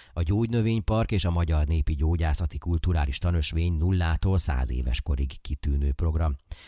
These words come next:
Megalkotói bevallottan inspirálódtak a Hajdana területet birtokló pálos barátok örökségéből. Illatösvény és gyógynövény simogató is van itt, a középpontban pedig a természet erejével történő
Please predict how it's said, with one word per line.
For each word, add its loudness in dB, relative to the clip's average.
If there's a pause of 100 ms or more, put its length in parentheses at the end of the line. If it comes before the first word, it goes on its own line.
(220)
Megalkotói 0
bevallottan 2
inspirálódtak 0
a 2
Hajdana 2
területet 0
birtokló 0
pálos 0
barátok 0
örökségéből. 0 (500)
Illatösvény 0
és -2
gyógynövény 2
simogató 2
is 2
van 0
itt, -2 (260)
a -4
középpontban 0
pedig 0
a 2
természet 0
erejével 0
történő 2